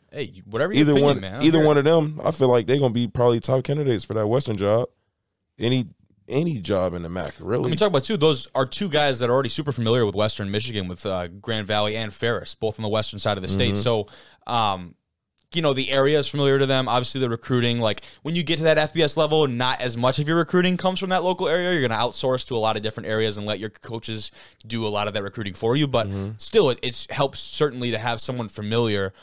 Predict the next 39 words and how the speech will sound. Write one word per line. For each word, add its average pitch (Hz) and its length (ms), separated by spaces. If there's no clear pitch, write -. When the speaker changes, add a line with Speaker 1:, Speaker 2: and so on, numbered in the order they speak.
Speaker 1:
with 107 560
that 110 280
area 104 360
and 101 140
the 98 80
dynamic 98 500
of, 90 360
you 95 100
know, 87 200
potentially 95 380
the 90 80
university 92 500
there. - 240
Speaker 2:
And 104 100
then, 113 120
like, 101 280
so - 200
say, 131 500
say - 260
they 160 120
both 131 200
go 127 100
take 123 200
a 113 40
job 104 360
at 101 60
an 101 120
F 101 80
B 104 120
S 95 120
level. 80 340
Speaker 1:
Yep. 120 220
Speaker 2:
Think 160 140
about 143 300
the 110 100
coaches 135 400
that 110 160
they 113 140
would, 101 240